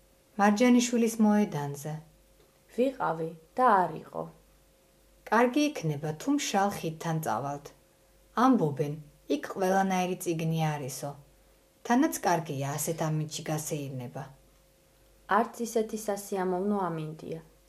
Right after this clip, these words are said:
Speaker 2: ძალიან ცხელა.
Speaker 1: მზეზე ცხელა, ჩრდილში არა. შენ კიდევ რა წიგნს ეძებ?
Speaker 2: ჩიქობავას იბერიულ-კავკასიური ენათმეცნიერების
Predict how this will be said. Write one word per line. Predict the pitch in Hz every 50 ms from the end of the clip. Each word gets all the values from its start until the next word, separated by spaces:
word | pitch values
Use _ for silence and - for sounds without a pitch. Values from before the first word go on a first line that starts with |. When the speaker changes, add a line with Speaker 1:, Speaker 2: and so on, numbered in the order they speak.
| _ _ -
Speaker 2:
ძალიან | - 190 190 190 202 202 196 180 175 175
ცხელა. | 175 - - - 165 160 156 151 151 160 - - _ _ _ _ _ _ _ _ _ _ _ _ _ -
Speaker 1:
მზეზე | 170 165 202 214 220 214 302 320 311
ცხელა, | - - - - 170 151 143 143 143 147 - - - _ _ _ _ _ -
ჩრდილში | - - 185 175 202 208 208 202 - - 262 240 190
არა. | 160 151 143 139 143 151 - - - _ _ _ _ _ _ _ _ _ _ _ -
შენ | - - 269 285 311 311
კიდევ | - 160 147 156 147 156
რა | 170 196
წიგნს | - - 226 220 214 208 - -
ეძებ? | 143 120 - - 147 151 151 156 - - _ _ _ _ _ _ _ _ _ _ _ _ _ _ _ -
Speaker 2:
ჩიქობავას | - - 240 233 - 247 226 214 233 226 233 262 277 269 - - - - _ _ _ -
იბერიულ-კავკასიური | 208 208 208 233 233 226 233 233 240 233 220 226 - 196 190 196 - 185 185 - - - 190 190 202 240 240 -
ენათმეცნიერების | - 185 190 185 185 185 - - 185 170 - - - 190 180 185 185 190 185 208 220 214